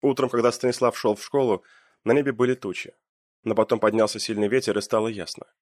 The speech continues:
Он видел это в окно школьного кабинета. Учеников в школе немного,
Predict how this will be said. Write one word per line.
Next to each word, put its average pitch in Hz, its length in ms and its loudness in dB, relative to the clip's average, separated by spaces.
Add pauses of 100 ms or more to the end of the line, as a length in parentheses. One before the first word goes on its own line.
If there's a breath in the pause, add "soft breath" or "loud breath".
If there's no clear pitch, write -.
(420)
Он 120 200 4
видел 117 220 2
это 110 140 2
в 107 60 2
окно 107 240 0
школьного 107 400 -2
кабинета. 104 580 -10 (960)
Учеников 147 420 0
в - 60 -16
школе 139 260 0
немного, 95 460 -2